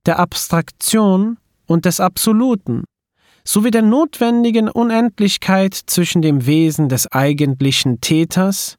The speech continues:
und seinem nur schattenhaften Objekt.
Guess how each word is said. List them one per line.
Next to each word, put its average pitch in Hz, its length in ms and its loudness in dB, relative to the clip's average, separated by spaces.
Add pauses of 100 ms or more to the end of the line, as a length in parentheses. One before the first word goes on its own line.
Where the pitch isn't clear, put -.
(360)
und 202 240 2
seinem 170 480 2
nur 170 180 4
schattenhaften 190 960 0
Objekt. - 800 -4